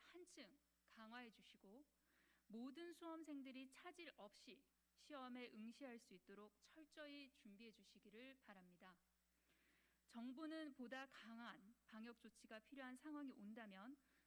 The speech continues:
선제적으로 결단을 내려주시기를 바랍니다. 최근 중증 환자가 증가해 병상 부족에 대한 우려가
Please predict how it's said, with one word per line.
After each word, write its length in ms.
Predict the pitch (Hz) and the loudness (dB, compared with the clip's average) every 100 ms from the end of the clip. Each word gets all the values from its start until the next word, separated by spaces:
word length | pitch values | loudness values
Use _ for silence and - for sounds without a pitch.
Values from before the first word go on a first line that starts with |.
| - | -18
선제적으로 760 | - 370 359 294 208 196 190 - - - - | -4 -2 0 -2 -4 -8 -12 -14 -18 -18 -8
결단을 600 | 208 202 233 233 254 254 | -6 0 0 2 0 0
내려주시기를 920 | 202 214 202 - 202 196 202 277 294 | -4 -4 -6 -10 -10 -6 -2 -2 -2
바랍니다. 580 | - 202 185 170 185 170 - - - - - - - - - | -6 -6 -6 -6 -6 -6 -12 -20 -20 -20 -20 -20 -20 -20 -2
최근 440 | 349 349 349 339 | 0 2 2 2
중증 500 | - 254 247 311 311 | 2 2 4 4 6
환자가 380 | 302 277 269 269 | 6 4 2 0
증가해 680 | 269 220 208 214 220 220 214 | 0 0 0 0 0 0 -2
병상 480 | - 208 220 254 247 | -4 -2 0 0 0
부족에 340 | 226 202 202 196 | 0 -4 -4 -4
대한 280 | 190 190 190 | -4 -4 -6
우려가 640 | 196 202 196 190 190 | -8 -6 -6 -6 -8